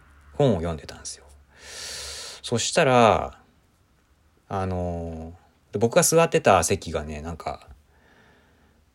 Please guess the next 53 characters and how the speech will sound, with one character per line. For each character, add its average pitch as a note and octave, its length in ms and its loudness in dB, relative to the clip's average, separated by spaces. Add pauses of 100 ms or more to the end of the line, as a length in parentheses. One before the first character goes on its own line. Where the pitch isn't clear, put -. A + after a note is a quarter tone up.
(600)
テ-、 C#3 400 6
テ C#3 300 6
ー - 20 4
ブ B2+ 160 2
ル B2+ 180 4
の、 A#2+ 140 4
な A#2+ 80 2
ん - 20 -2
か G2 80 0
で G2+ 140 8
か D3+ 240 6
い、 - 100 -2 (320)
な A#2 80 0
ん - 20 2
か G2+ 60 4
六 E3 240 6
人 F3+ 220 2
ぐ - 80 4
ら D#3+ 100 8
い A2 60 6
座 F2+ 180 2
れ F2 100 4
る F2 140 2
大 G#2+ 80 6
き - 140 -2
め G#2 100 4
の G#2 120 2
テ G2+ 240 6
ー - 40 6
ブ G2 80 -4
ル F#2 160 0
で、 F#2 560 6 (1300)
で、 A2 920 2
割 C3+ 200 6
と D#3 100 0
そ C#3+ 80 -2
の C#3+ 80 2
知 - 140 2
ら E3 140 6
な E3+ 140 4
い E3+ 60 2
人 D#3+ 160 0
同 D#3 160 4
士 A2 160 0
が G#2 140 8
同 G#2 240 4
じ G2 120 -2
テ G2 220 4
ー - 20 0
ブ F#2+ 120 -2
ル F#2+ 100 0
に F2+ 140 -2
す-、 - 260 -4